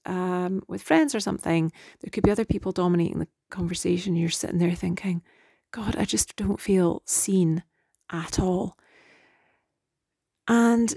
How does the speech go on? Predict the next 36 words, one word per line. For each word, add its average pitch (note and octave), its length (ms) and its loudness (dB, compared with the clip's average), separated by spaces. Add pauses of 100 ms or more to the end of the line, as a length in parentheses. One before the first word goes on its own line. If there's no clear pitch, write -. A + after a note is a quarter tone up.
you A3+ 120 0
know, A#3 100 4
this A3+ 180 2
one G#3+ 120 2
can G3 160 2
play F#3+ 220 0
out F3 140 2
a F3 60 -2
lot F3+ 260 0
when G3 140 0
we're F3 120 4
younger E3+ 420 0
as G#3+ 180 -2
well. F#3 480 0 (220)
It, - 140 -10 (220)
you G#3 160 0
know G3+ 80 4
what F3+ 100 2
it's - 200 -2
like F3+ 240 -2
at - 100 -4
school, F#3+ 680 2 (320)
kind G#3 160 -12
of G3+ 60 -12 (680)
jostling G3 500 0
for - 100 -6
attention F#3+ 840 2 (120)
and F#3 600 0 (680)
the - 60 -20
popular G3+ 500 2
crowd F#3+ 840 4 (220)
getting - 240 -4
all F#3 100 0
the F#3+ 100 0
attention, F#3+ 920 2
and E3 460 0